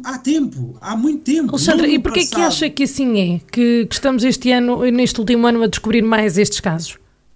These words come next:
Speaker 1: É assim, eu acho que nós estamos a descobrir mais estes casos neste último ano, ou nestes últimos tempos, eh, também porque a nossa justiça, eh, portuguesa em Portugal, eh, reconhecidamente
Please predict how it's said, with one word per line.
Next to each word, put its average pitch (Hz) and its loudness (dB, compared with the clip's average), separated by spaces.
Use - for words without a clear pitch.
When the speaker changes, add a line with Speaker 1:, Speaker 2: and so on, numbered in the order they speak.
Speaker 1:
É 208 -14
assim, 190 -12
eu 214 -12
acho 233 -10
que 214 -12
nós 214 -4
estamos 190 -4
a 185 -2
descobrir 135 -4
mais 165 -2
estes 147 -2
casos 127 -2
neste 131 0
último 123 -4
ano, 120 -2
ou 117 -6
nestes 123 -2
últimos 123 -2
tempos, 135 -4
eh, - -16
também 180 0
porque 160 -6
a - 0
nossa 165 -2
justiça, 127 -4
eh, 117 -6
portuguesa 127 0
em 123 4
Portugal, 139 -2
eh, 123 -16
reconhecidamente 139 0